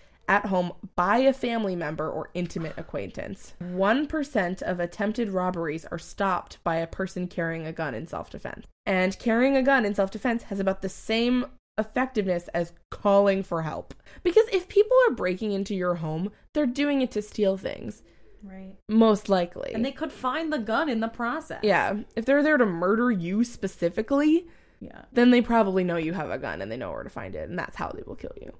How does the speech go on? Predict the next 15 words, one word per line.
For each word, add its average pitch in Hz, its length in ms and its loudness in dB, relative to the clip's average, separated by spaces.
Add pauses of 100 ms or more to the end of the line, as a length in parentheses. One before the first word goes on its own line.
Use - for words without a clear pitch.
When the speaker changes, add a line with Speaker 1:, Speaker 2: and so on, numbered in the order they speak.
Speaker 2:
Yeah. 214 160 -14 (220)
'Cause 233 100 -8
most 185 180 2
Speaker 1:
Um, 175 80 0
Speaker 2:
people, 240 200 -4
if 202 140 -6
you're 220 100 -6
murdered, 185 400 -10
you're 170 80 -10
murdered 160 340 -14
by 156 80 -12
someone - 300 -16
you - 80 -16
know. - 220 -18 (180)
Speaker 1:
Yeah. - 120 -4